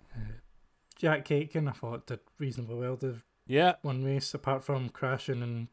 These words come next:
Speaker 1: causing the Mercedes pit stop
Speaker 2: It he-,
Speaker 1: blunder.
Speaker 2: it helped the world, that did.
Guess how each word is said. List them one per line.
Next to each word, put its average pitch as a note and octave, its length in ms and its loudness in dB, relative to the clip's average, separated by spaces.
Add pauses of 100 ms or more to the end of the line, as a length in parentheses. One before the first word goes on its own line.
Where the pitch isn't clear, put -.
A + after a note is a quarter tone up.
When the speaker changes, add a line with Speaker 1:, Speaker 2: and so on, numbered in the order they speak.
Speaker 1:
causing B2 400 -2
the B2 140 -4 (100)
Mercedes C3 640 -4 (220)
pit - 140 -4
stop C#3 360 -6
Speaker 2:
It A#2+ 80 2
he-, C3 60 4 (100)
Speaker 1:
blunder. C#3+ 220 2
Speaker 2:
it A#2+ 140 2
helped B2+ 260 0
the C3 80 2
world, A2 320 6 (120)
that A#2 140 0
did. G#2+ 220 -4